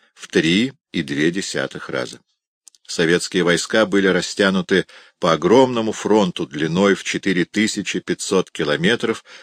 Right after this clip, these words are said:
при удалении от передовых рубежей до четырехсот километров.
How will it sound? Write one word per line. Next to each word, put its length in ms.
при 240
удалении 720
от 480
передовых 500
рубежей 640
до 220
четырехсот 680
километров. 760